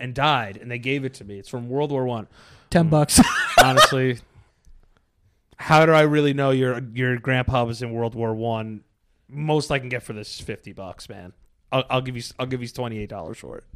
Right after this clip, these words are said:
Speaker 2: I love it. Who's interested in buying, like, an old musket? What do you do with that?
Speaker 1: Rich people.
Speaker 2: But, like, for what?
Speaker 1: To show it off.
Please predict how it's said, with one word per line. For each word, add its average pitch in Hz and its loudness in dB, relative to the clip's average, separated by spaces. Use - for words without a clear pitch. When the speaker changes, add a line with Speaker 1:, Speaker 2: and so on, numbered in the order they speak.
Speaker 2:
I - -10
love - -14
it. - -20
Who's 294 0
interested 208 -2
in 156 -4
buying, 156 2
like, 139 -8
an 147 -8
old 151 -2
musket? 143 -6
What 240 0
do 285 -2
you 285 2
do 190 2
with 139 -6
that? - -14
Speaker 1:
Rich 147 4
people. 95 -10
Speaker 2:
But, 208 -2
like, 240 0
for 247 -12
what? - -8
Speaker 1:
To 208 -4
show - -6
it 320 -6
off. 269 -4